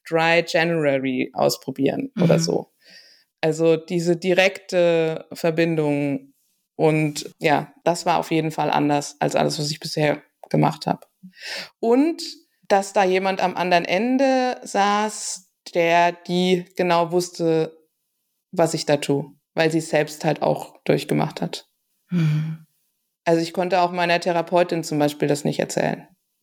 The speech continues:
Speaker 2: Konntest du nicht oder hattest du das Gefühl, sie würde es eh nicht verstehen?
Speaker 1: Sie hat es nicht verstanden. Sie
Speaker 2: Ah,
Speaker 1: hat
Speaker 2: okay.
Speaker 1: mir wortwörtlich,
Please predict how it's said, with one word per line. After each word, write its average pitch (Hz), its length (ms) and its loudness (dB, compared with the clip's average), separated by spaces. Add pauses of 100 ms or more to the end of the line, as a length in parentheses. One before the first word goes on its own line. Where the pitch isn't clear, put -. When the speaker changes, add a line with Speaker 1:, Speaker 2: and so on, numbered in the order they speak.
(420)
Speaker 2:
Konntest - 1040 -2
du 233 80 0
nicht 233 500 0
oder 196 160 2
hattest 190 260 -2
du 190 40 2
das 190 140 -2
Gefühl, - 220 -2
sie 175 140 2
würde 175 160 0
es 170 80 -4
eh 165 60 0
nicht 165 180 -2
verstehen? 160 640 -4 (1120)
Speaker 1:
Sie 196 220 0
hat 247 160 2
es 247 140 -4
nicht 160 200 -2
verstanden. 143 840 -2 (180)
Sie 208 340 0
Speaker 2:
Ah, 165 60 4
Speaker 1:
hat 185 160 4
Speaker 2:
okay. 151 120 -6
Speaker 1:
mir 180 240 2 (240)
wortwörtlich, 202 1300 0